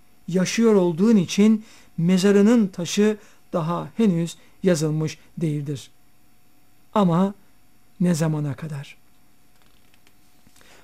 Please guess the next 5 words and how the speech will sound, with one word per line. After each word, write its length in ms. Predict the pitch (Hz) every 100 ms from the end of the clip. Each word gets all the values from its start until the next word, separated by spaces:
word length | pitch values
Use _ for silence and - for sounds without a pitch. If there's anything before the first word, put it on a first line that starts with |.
| - -
Bunu 240 | 160 156 -
ancak 680 | 180 135 156 170 180 - - - - - -
Yüce 340 | 143 139 143 160
Tanrı 380 | 151 139 135 123
bilir. 400 | 156 165 -